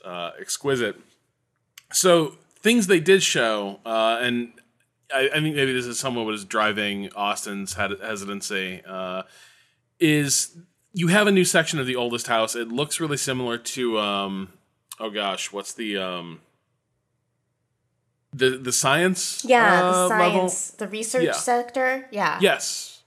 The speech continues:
Speaker 1: yes, research. Uh, cen-, central research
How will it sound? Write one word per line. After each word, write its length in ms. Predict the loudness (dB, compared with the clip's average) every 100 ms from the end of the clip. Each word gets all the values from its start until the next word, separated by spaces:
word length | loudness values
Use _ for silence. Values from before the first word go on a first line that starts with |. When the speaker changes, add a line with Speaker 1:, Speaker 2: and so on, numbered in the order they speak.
| _
Speaker 1:
yes, 320 | -4 -4 -6
research. 580 | -10 -8 -10 -12 -14 -14 _ _ _ _ _ _ _
Uh, 420 | 0 2 4 2
cen-, 320 | -2 -2 -4 -2
central 340 | -2 2 0
research 800 | 0 -2 -2 -2 -2 -4 -4